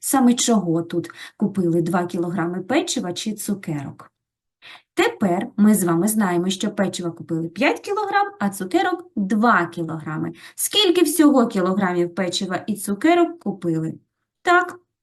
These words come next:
п'ять додати два — сім. Сім кілограмів печива і цукерок всього. Давайте запишемо цю задачу разом із коротким записом. Він нам проявляє картину.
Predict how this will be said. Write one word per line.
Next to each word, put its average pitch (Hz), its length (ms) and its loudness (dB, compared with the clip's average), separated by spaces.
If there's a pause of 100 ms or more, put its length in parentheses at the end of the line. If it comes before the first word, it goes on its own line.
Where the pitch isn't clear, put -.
(360)
п'ять 180 300 2
додати 170 360 0
два — 226 420 0 (140)
сім. 156 720 0 (300)
Сім 170 580 2
кілограмів 185 1000 0 (320)
печива 302 400 0 (100)
і 208 60 -4
цукерок 196 500 -8
всього. 170 480 -6 (300)
Давайте 202 360 2
запишемо 185 720 0
цю 175 240 -6
задачу 180 560 0 (180)
разом 294 540 2
із 208 180 -2
коротким 190 580 -6
записом. 185 640 -4 (220)
Він 208 440 0
нам 240 460 -4
проявляє 214 920 -2
картину. 170 680 -6